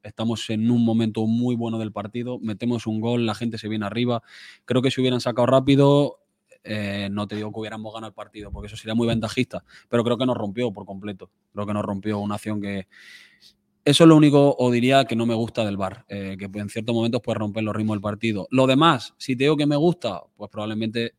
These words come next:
es que seré ventajista porque no te está dando. Si te digo que no me gusta, seré ventajista porque te estoy diciendo lo contrario. Entonces creo que, bueno, siempre que el var, eh, creo que es una herramienta muy buena, que probablemente puede,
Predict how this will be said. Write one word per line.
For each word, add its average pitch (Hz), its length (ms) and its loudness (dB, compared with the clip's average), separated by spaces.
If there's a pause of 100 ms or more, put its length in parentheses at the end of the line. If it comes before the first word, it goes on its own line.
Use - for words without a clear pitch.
(120)
es 117 120 -12
que 110 500 -6
seré 113 240 -4
ventajista 127 520 -2
porque 113 220 -6
no 104 100 -6
te - 140 -14
está 110 180 -10
dando. 101 280 -6
Si 127 120 -4
te 131 60 2
digo 151 140 6
que 160 60 6
no 160 100 6
me 156 80 6
gusta, 170 360 4 (380)
seré 120 240 -2
ventajista 123 480 -2
porque 107 220 -6
te 101 80 -8
estoy 113 160 -6
diciendo 110 200 -6
lo 104 80 -6
contrario. 107 280 -2
Entonces 123 260 -2
creo 143 160 2
que, 131 80 2
bueno, 120 240 2
siempre 139 300 6
que 139 80 4
el 131 80 6
var, 131 320 8
eh, 123 120 -2
creo 123 160 0
que 127 60 0
es 127 80 -2
una 135 100 4
herramienta 127 360 4
muy 127 160 4
buena, 147 340 4
que 131 80 0
probablemente 123 500 0
puede, 120 520 -2